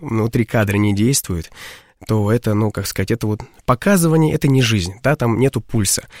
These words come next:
Ну вот, что касается вот пирожков из мусора, такая вот метафора была у Регины, причём им-, именно так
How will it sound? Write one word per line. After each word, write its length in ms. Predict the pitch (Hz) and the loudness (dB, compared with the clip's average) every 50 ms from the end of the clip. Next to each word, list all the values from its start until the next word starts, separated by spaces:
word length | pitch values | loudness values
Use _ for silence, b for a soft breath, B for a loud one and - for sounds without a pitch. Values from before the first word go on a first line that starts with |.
| B B B B B B B B B - | B B B B B B B B B 0
Ну 100 | 123 117 | 2 2
вот, 80 | 107 | 2
что 120 | - - - | 2 0 0
касается 540 | - 143 - - 165 156 143 - - 139 127 | 0 2 2 4 4 4 4 2 2 2 2
вот 160 | 123 - - | 0 -2 -4
пирожков 480 | - - 123 131 - - 139 - - | -2 0 0 0 2 0 0 0 0
из 80 | 123 123 | 2 2
мусора, 420 | 143 165 190 190 - 151 135 127 | 4 4 4 2 2 2 2 2
такая 320 | 117 - 120 117 - 123 117 | 0 0 -2 -2 0 0 2
вот 160 | 107 107 - | 2 2 2
метафора 480 | 120 117 120 - 123 117 110 - 107 98 | 0 0 2 2 0 0 0 0 -2 -2
была 220 | 104 107 101 104 | 0 0 2 2
у 20 | |
Регины, 320 | 104 113 120 147 156 143 120 | 2 2 2 2 2 2 2
причём 340 | - 147 - - 117 113 - - _ _ - | 0 -2 0 0 0 0 -2 -6 _ _ -10
им-, 300 | - - 113 113 - - - - | -4 0 0 0 0 -2 -6 -6
именно 320 | - - 123 135 131 123 117 | -2 2 4 4 4 4 4
так 220 | - 143 175 - | 2 0 0 0